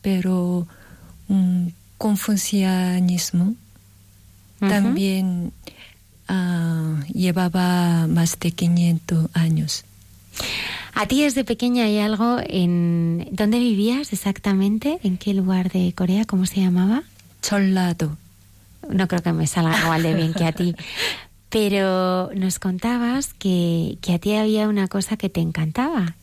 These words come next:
Speaker 2: y es que en, en aquel pueblecito donde tú vivías se repartían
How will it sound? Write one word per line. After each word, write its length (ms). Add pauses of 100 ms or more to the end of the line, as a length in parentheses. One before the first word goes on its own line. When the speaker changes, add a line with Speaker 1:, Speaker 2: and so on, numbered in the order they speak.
Speaker 2:
y 120
es 160
que 240 (680)
en, 520
en 260
aquel 340
pueblecito 640
donde 280
tú 160
vivías 540 (400)
se 220
repartían 960